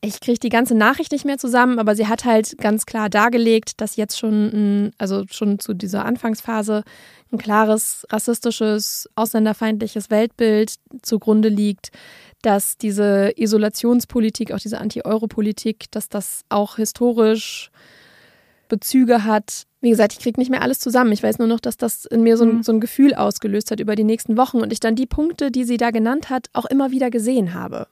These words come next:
Speaker 1: In dem, was, was rhetorisch dann passiert ist, in dem, was in den Medien über diese Partei berichtet wurde,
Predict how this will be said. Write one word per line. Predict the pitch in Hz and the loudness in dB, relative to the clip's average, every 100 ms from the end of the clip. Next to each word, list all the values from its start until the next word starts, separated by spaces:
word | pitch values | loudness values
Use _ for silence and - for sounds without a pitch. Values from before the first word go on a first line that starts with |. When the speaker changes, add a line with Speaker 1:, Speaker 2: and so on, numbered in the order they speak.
| _ - | _ 0
Speaker 1:
In | 220 | 4
dem, | 240 240 233 | 6 6 4
was, | 220 - - - | 0 -2 -6 -6
was | 220 208 | -4 -4
rhetorisch | 226 - 240 226 - | -4 0 2 2 -2
dann | 214 | -4
passiert | 214 208 220 208 | -4 -4 -4 -4
ist, | 226 | -4
in | 226 | -2
dem, | 214 208 | -2 -2
was | 208 - | -4 -6
in | - 214 | -2 0
den | 214 | 2
Medien | 226 220 214 214 - - - - - | 2 2 2 2 -2 -16 -20 -16 -2
über | 233 220 | 2 2
diese | 208 214 | 2 -4
Partei | 208 214 202 | -4 -6 -4
berichtet | 202 226 240 - | -4 -6 -6 -2
wurde, | 220 214 | 0 0